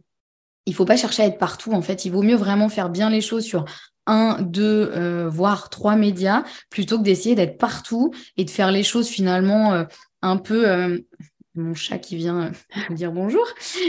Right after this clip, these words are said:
euh, de faire les choses un peu, euh, un peu à l'arrache et de s'épuiser. Et voilà. Donc, je pense que idéalement, il vaut mieux recentrer sa communication.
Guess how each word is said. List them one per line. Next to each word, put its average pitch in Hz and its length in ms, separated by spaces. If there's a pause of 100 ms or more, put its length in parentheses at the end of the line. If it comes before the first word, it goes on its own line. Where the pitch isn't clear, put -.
(200)
euh, 196 200
de 208 120
faire 220 180
les 220 120
choses 262 220
un 208 140
peu, 233 260
euh, 180 220
un 180 160
peu 208 140
à 202 80
l'arrache 208 480
et 190 60
de 165 80
s'épuiser. 208 1000
Et 180 60
voilà. 175 240
Donc, 170 140
je - 80
pense 254 220
que 185 360 (240)
idéalement, 202 400
il 233 60
vaut 185 100
mieux 196 140
recentrer 240 520
sa 226 160
communication. 190 680